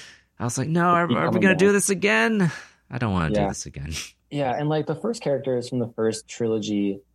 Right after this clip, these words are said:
Speaker 2: I feel like each character is, like, the, you know, epitome of what that is. It's like, they're the film nerd, they're the
Speaker 1: Yes.
Speaker 2: slut, they're the jock,
Speaker 1: Yes.
Speaker 2: they're the whatever, whatever, whatever. So it's like,
Speaker 1: Character
Speaker 2: it was
Speaker 1: archetype.
Speaker 2: easy to,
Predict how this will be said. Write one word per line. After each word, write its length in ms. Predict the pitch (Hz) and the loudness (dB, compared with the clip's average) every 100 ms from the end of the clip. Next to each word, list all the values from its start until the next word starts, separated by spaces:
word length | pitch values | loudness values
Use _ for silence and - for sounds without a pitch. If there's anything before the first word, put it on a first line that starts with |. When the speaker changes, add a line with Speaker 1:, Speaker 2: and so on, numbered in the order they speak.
| _ - | _ -4
Speaker 2:
I 80 | 139 | -2
feel 320 | - 156 - | -2 -2 0
like 380 | 139 123 113 - - | 0 0 -4 -10 -2
each 300 | 127 127 - | 0 0 -4
character 760 | - 113 113 117 110 107 107 _ _ _ _ | -2 -2 0 -2 0 0 -4 _ _ _ _
is, 340 | 131 127 117 107 | -4 -2 -2 0
like, 260 | 113 101 101 _ _ - | -2 -2 -6 _ _ -2
the, 260 | 123 104 - _ _ _ _ _ _ - | 0 -2 -8 _ _ _ _ _ _ -6
you 140 | 120 | -2
know, 360 | 104 87 85 - _ | 0 -2 -4 -8 _
epitome 640 | 127 - 156 135 123 113 101 | -8 -6 -4 0 0 0 -2
of 400 | 120 110 104 104 - | 0 0 -2 -6 -8
what 300 | 104 113 107 | -4 -2 -2
that 120 | 104 | -2
is. 160 | 98 | -2
It's 80 | 107 | -2
like, 120 | 113 | -4
they're 140 | 113 117 | -2 0
the 100 | 123 | -2
film 360 | 120 160 143 | -2 -2 0
nerd, 300 | 107 98 82 - _ _ _ - | 0 -2 -6 -10 _ _ _ -4
they're 160 | 104 | -2
the 60 | 104 | 0
Speaker 1:
Yes. 180 | 123 - | -2 0
Speaker 2:
slut, 280 | 151 107 - _ - | 0 0 -4 _ -10
they're 160 | - 95 | -4 -2
the 140 | 107 | -2
jock, 320 | 110 156 123 90 - | 0 0 0 -2 -6
Speaker 1:
Yes. 0 | - - | -10 -4
Speaker 2:
they're 160 | 107 | -2
the 120 | 110 117 | 0 0
whatever, 420 | 135 147 127 131 | 0 0 0 -2
whatever, 500 | 120 120 117 123 113 | -4 -4 0 0 0
whatever. 380 | 123 147 92 92 | -2 -2 -2 -2
So 140 | 131 | 0
it's 100 | 123 | 2
like, 100 | 123 | 2
Speaker 1:
Character 160 | 107 143 | 2 2
Speaker 2:
it 40 | |
was 60 | 85 | 0
Speaker 1:
archetype. 380 | 85 175 196 170 | 0 0 0 0
Speaker 2:
easy 100 | 165 - | -2 -2
to, 380 | 127 120 120 | 0 0 -2